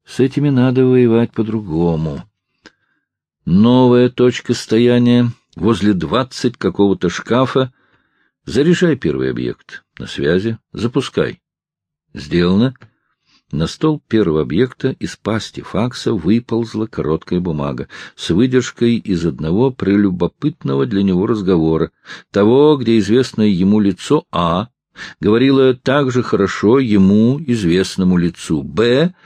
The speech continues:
о партии, однако опять-таки хорошо известного ему товара, направляющегося из пункта С в пункт Д, и о том, что по дороге этот товар может исчезнуть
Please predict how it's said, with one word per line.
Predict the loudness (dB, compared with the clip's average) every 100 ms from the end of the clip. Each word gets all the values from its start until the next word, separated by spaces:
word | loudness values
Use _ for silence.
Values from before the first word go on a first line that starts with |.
| -20 _ _
о | 0 0
партии, | 0 -2 0 0 0 2 2 -2 -14 -4
однако | 0 0 0 2 0
опять-таки | -2 0 0 -2 -4 -4
хорошо | 0 -2 2 0
известного | 2 0 0 2 2 0 -2 -2 0
ему | 0 2 2 2 -2
товара, | -4 0 2 4 4 2 -4 -16 -4
направляющегося | -4 0 2 4 2 2 0 0 -2 0
из | -2 -2
пункта | -2 -2 0 -4 -4 0
С | 0 0 -4
в | -14 -18
пункт | _ 0 0 -2 -12
Д, | -6 0 0 0 _ -18 -12
и | -2
о | -2
том, | 2 4 4
что | 2 0 4 4
по | 2
дороге | 0 2 2 -2
этот | -2 -8
товар | -2 0 2 2
может | 0 0 -2 -2
исчезнуть | -6 -4 0 2 4 2 2